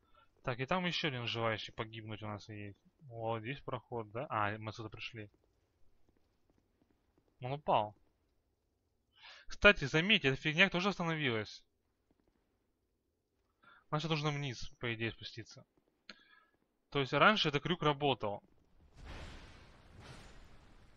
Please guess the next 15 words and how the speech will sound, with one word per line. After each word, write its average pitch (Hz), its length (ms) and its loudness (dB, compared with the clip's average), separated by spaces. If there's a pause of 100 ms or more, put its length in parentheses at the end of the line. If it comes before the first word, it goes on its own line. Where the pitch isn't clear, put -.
(960)
Раньше 131 340 0
он 120 100 0
работал, 143 340 0
теперь 170 240 0
он 160 60 0
тоже 131 260 2
наш 127 180 -2
останавливается, 120 580 2
когда 117 180 0
мы 117 240 -2 (340)
поджигаем 131 500 0
фигню 117 320 -6
эту. 110 320 -10 (3750)
Пах! 143 640 12 (1900)
Чё? 165 840 6